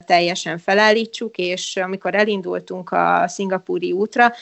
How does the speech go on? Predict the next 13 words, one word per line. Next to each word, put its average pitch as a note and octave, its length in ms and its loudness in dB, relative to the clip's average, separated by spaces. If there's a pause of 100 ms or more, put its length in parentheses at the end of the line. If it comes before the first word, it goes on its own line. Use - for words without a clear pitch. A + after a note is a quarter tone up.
(180)
akkor, G3 580 -2
ö, F#3+ 120 2
próbáltunk G3 680 0
útközben F#3 680 -6
dolgozni, A3 560 -2
viszont G3 680 -4
haladnunk F#3 540 4
kellett, F3+ 460 -4
pont G#3+ 300 -6
azért G3 300 -6
kellett F3+ 340 -2
haladnunk, A3+ 600 2
mert F#3+ 280 -4